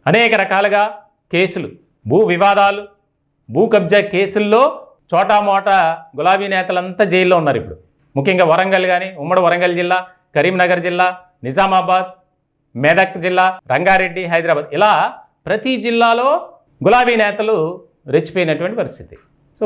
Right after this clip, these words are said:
మొత్తానికి ఈ వ్యవహారాలన్నీ కేసీఆర్ని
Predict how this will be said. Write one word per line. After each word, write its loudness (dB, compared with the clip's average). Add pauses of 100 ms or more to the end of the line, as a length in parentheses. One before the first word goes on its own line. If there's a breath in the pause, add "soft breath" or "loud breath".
మొత్తానికి 0
ఈ -2
వ్యవహారాలన్నీ -2 (560)
కేసీఆర్ని 2